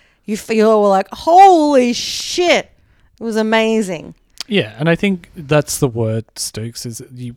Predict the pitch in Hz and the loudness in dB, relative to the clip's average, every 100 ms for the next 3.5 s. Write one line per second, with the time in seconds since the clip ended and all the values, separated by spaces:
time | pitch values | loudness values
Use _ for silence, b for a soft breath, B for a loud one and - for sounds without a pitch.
0 | - 139 147 147 131 - 131 - 117 - | -8 -6 -4 -4 -6 -6 -10 -8 -10 -10
1 | 120 127 120 113 107 180 165 - _ _ | -10 -8 -8 -8 -8 -8 -8 -10 _ _
2 | _ 131 117 - _ _ - - 123 127 | _ -10 -10 -12 _ _ -12 -8 -6 -2
3 | 151 131 120 175 | -2 -4 -6 -10